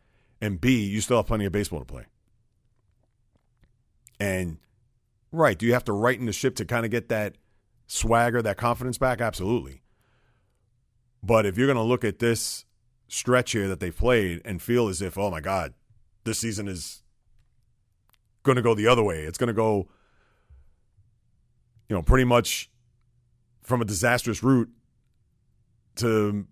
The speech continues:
the wild card game, and then we're not gonna win," uh, you need to relax. Because you're gonna get your players back in Sanchez and Judge. Who knows what you're gonna get from Sanchez, as we know.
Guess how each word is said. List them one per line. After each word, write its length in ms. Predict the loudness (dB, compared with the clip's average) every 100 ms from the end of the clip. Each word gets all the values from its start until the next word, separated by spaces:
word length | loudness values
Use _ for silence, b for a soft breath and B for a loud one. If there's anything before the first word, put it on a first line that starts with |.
| -4
the 100 | 2
wild 280 | 6 6 6
card 180 | 2 2
game, 200 | -2 -2
and 80 |
then 140 | -2 0
we're 80 | -2
not 100 | 0
gonna 140 | 0
win," 340 | 0 0 -2
uh, 200 | -6 -6 -6 -8 -10 B B B -20 _ -16
you 300 | -10 -4 0
need 120 | 0
to 80 | -2
relax. 460 | -4 -6 -8 -20 -20 _ _ _ _ _ _ _ _ _ _ _ _ _ _ _ _ _ _ _ _ -12
Because 420 | -8 -2 -2 -4
you're 80 | -4
gonna 160 | -2
get 140 | -2 -2
your 100 | 0
players 340 | 2 2 2
back 420 | 0 0 -4 -10 _ _ _ _ _ _ _ _ _ _ _ _ _ _ _ -12
in 100 | -10
Sanchez 540 | -4 -4 -2 -4 -2
and 140 | -4 -4
Judge. 420 | -4 -4 -6 -12 -2
Who 100 | 2
knows 180 | 2
what 80 | 2
you're 100 | -2
gonna 100 | -2
get 60 | -2
from 80 | -2
Sanchez, 540 | 2 2 0 -4 -4
as 140 | -8 -4
we 120 | -2
know. 300 | -2 -2